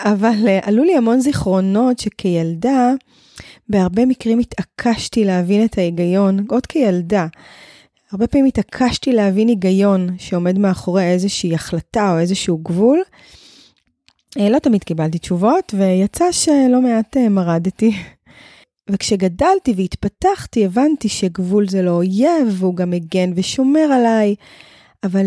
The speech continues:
אה, אבל את כל זה יכולתי להבין כשהגבולות הפכו להיות יותר פנימיים. לא, שהם לא נכפו עליי מבחוץ, כאלה שאני בחרתי אותם, כאלה שאני יצרתי אותם, והייתי מחוברת למשמעות שלהם, ונוצרה איזו מערכת יחסים ביני לבין הגבולות.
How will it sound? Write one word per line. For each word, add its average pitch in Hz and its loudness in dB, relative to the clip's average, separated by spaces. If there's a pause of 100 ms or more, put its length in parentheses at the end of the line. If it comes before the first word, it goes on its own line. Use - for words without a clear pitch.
(120)
אה, 180 -2 (540)
אבל 190 -2
את 196 -4
כל 320 0
זה 320 -8
יכולתי 247 0
להבין 226 2
כשהגבולות 190 -2
הפכו 226 -2
להיות 202 0
יותר 196 -2
פנימיים. 185 0 (560)
לא, 202 2
שהם 185 -2
לא 190 2
נכפו 208 -2
עליי 170 0
מבחוץ, 165 -4
כאלה 165 -2
שאני 160 -2
בחרתי 160 -2
אותם, 151 -4 (500)
כאלה 190 2
שאני 190 0
יצרתי 214 0
אותם, 160 -2
והייתי 165 0
מחוברת 185 -2
למשמעות 185 0
שלהם, 160 0 (580)
ונוצרה 190 2
איזו 220 2
מערכת 190 0
יחסים 202 0
ביני 185 0
לבין 170 -2
הגבולות. 165 -2